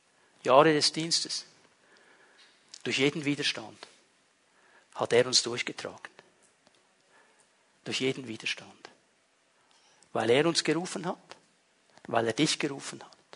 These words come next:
Weil du, weil wir ihm in der Taufe gesagt haben, „Wir gehören dir.“ Und er sagt, „Und ich bin dir,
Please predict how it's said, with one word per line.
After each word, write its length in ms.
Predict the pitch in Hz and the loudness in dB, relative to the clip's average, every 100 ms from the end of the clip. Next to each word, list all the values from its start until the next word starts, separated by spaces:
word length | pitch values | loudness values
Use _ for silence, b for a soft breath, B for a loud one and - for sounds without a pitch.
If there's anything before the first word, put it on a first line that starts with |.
| - _ _ - B B B B | -20 _ _ -20 B B B B
Weil 220 | 139 147 | 12 12
du, 440 | 147 196 220 202 - - | 10 6 6 4 0 4
weil 260 | 117 123 | 6 6
wir 300 | 165 185 120 - - _ - | 2 4 2 0 -12 _ 4
ihm 400 | 190 196 139 - | 6 6 4 2
in 180 | 170 208 | 6 6
der 160 | 214 - | 6 6
Taufe 380 | 165 175 - 185 | 10 10 8 2
gesagt 420 | 156 143 147 - | 4 4 4 0
haben, 220 | 127 117 | -2 -2
„Wir 140 | 139 | -2
gehören 520 | 151 135 127 131 123 110 | 0 -4 -4 -4 -6 -10
dir.“ 300 | 117 110 95 - B B B | -8 -6 -8 -10 B B B
Und 120 | 107 | -4
er 100 | 107 | -2
sagt, 300 | 110 104 - | -2 -4 -6
„Und 120 | 101 - | -10 -4
ich 300 | 139 - - | -2 -2 -6
bin 200 | 107 104 | -10 -6
dir, 320 | 135 143 | 0 2